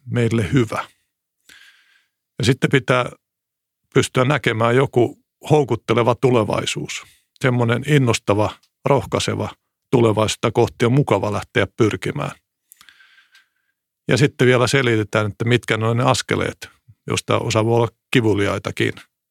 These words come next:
jotka meidän pitää ottaa, jotta me pääsemme tästä yhä vaikeammaksi käyvästä nykytilanteesta kohti sitten sitä hyvin houkuttelevaa tulevaisuuden kuvaa. Et näillä kolmella oikeastaan kaikki muutokset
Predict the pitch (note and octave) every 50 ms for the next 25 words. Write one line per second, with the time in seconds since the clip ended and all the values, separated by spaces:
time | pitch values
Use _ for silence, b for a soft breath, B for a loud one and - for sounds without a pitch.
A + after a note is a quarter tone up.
0 | _ _ - - A2 - - A2+ G#2 G#2+ A2 G#2+ G#2 G#2+ A2 G#2 - A#2 A#2 A#2+
1 | B2 B2+ - _ _ - - F#2+ G2 G2+ G#2 - - A2 G#2+ A2 G2 - B2+ A2+
2 | G#2+ - G#2 G2+ G2+ F#2+ - - G#2+ - - - G#2 - - _ _ _ _ _
3 | _ _ _ _ _ _ _ - - A#2 G2+ A2 G#2+ C3 B2+ B2+ A#2 - A#2+ G#2+
4 | G#2+ G#2+ G#2 - - - - - A2+ A2+ A2+ A2 G#2+ - - A2+ A2+ B2 - B2
5 | G#2+ - A2+ G#2+ G2+ F#2+ F#2+ F#2+ - G#2 G2 - - - - F#2+ - _ _ _
6 | _ _ _ _ _ _ _ _ _ _ _ _ _ _ - - - - - -
7 | - - - - _ - - - - - - - - G#2 A2+ A2+ A#2+ A2+ G2 A#2+
8 | B2 A2+ - - - - - A2+ G#2 G#2 G#2+ G#2+ A2 - - A#2+ A#2 A2+ G#2 A2
9 | A2+ - - - A#2 A#2 A2 - - - - - - - - _ _ _ _ _
10 | _ B B B B B B B B B B B - G#2+ A2+ B2 B2 A#2 A#2+ A2
11 | - D3 C#3 B2 A2+ A#2 A2 G#2+ A2+ A#2 - - _ _ _ _ _ _ _ -
12 | - - A#2+ A#2 - - C3 A#2+ A#2 - _ _ _ _ _ - C#3 A2+ - -
13 | - A#2 A#2+ A#2 A2+ - A2+ - - - G#2 - -